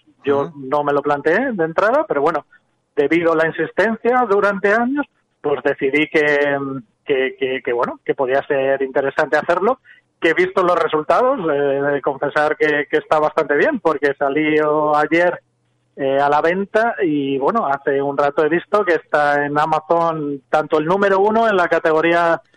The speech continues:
Speaker 1: de más vendidos de, de pe-, de libros de periodismo y de libros de deportes. O sea que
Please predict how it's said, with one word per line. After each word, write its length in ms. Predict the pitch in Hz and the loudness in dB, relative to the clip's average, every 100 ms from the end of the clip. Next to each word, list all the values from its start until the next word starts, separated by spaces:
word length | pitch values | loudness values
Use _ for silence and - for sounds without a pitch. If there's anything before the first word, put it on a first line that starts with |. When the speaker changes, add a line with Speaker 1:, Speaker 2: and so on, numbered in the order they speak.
| _ _ | _ _
Speaker 1:
de 100 | - 160 | -2 2
más 220 | 185 156 | 0 0
vendidos 480 | 175 170 180 175 175 170 | -2 2 2 2 0 0
de, 500 | 165 165 160 160 147 _ _ _ | 2 2 2 0 -2 _ _ _
de 160 | 147 156 | -2 -2
pe-, 380 | - 165 165 156 | 0 0 2 0
de 100 | 160 | 0
libros 380 | 160 185 180 165 147 143 | 2 2 2 0 -2 -4
de 260 | 156 160 | 0 0
periodismo 540 | 156 165 170 190 202 311 | 0 2 2 2 2 0
y 80 | 262 | 2
de 100 | 156 | 0
libros 300 | 151 156 151 | 2 0 0
de 100 | 156 | 0
deportes. 640 | 143 143 165 160 - 123 123 | 0 0 -2 -2 -4 -6 -8
O 160 | - 127 | -14 -10
sea 160 | 131 123 | -8 -4
que 220 | 131 | -2